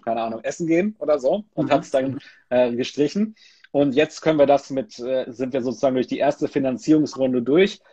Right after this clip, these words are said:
Speaker 1: und, äh, können deswegen mit etwas professionellerem Team, äh, noch an Bord gehen. Und
Speaker 2: Mhm.
Speaker 1: das machen wir jetzt gerade. Also wir bauen jetzt gerade aus zum Thema erstens Medizinproduktzulassung insgesamt, sowohl für die Firma als auch für das Produkt. Zweitens,
Speaker 2: Mhm.
Speaker 1: zusätzlich zur I-O-S-App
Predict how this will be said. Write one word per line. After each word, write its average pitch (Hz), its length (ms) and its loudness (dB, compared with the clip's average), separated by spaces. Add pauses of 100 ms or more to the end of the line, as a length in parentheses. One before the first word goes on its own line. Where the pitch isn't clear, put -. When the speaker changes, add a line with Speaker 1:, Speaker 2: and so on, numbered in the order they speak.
(240)
Speaker 1:
und, 139 500 0
äh, 127 180 0
können 135 300 2
deswegen 127 340 0
mit 113 260 -6
etwas 139 320 -2
professionellerem 123 880 -2 (120)
Team, 127 360 0
äh, 117 360 -2
noch 120 220 -2
an 113 160 -4
Bord 156 220 4
gehen. 175 320 2 (340)
Und 127 320 4
Speaker 2:
Mhm. 110 60 -12
Speaker 1:
das 135 180 2
machen 139 200 2
wir 117 80 4
jetzt 110 140 -2
gerade. 107 180 0
Also 107 180 -4
wir 139 160 2
bauen 131 220 2
jetzt 120 160 -8
gerade 120 220 -2
aus 185 240 0
zum 139 140 -8
Thema 131 280 -4
erstens 147 440 -6
Medizinproduktzulassung 151 1160 0
insgesamt, 139 520 -2
sowohl 123 260 -4
für 123 100 -14
die 113 100 -12
Firma 139 320 2
als 113 200 -6
auch - 100 -20
für 113 100 -8
das 104 140 -8
Produkt. 156 360 0 (340)
Zweitens, 151 520 0
Speaker 2:
Mhm. - 40 -20
Speaker 1:
zusätzlich 127 720 -4
zur - 160 -4
I-O-S-App 139 580 0